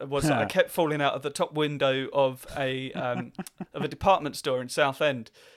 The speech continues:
Speaker 1: and I'd wake up by, uh, falling through the roof and landing on my bed. So,
Speaker 2: How
Speaker 1: uh, hopefully
Speaker 2: how
Speaker 1: that doesn't happen.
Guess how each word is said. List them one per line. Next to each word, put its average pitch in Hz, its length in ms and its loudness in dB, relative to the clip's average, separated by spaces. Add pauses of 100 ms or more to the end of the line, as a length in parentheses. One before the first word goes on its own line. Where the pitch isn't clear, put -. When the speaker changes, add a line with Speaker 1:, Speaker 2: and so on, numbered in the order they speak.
(160)
Speaker 1:
and 127 420 -4
I'd 127 220 -2
wake 135 320 0
up 127 220 0 (100)
by, 123 320 0
uh, 120 220 -2
falling 127 480 -4
through 139 240 -4
the 123 100 -8
roof 127 420 -4
and 127 140 -8
landing 120 280 0
on 120 100 -8
my 120 100 0
bed. 120 320 -2 (280)
So, - 140 -14
Speaker 2:
How 120 140 -8
Speaker 1:
uh, 117 160 -10 (920)
hopefully 156 300 -2
Speaker 2:
how 135 60 0
Speaker 1:
that 120 120 2
doesn't 127 200 -8
happen. 123 300 -14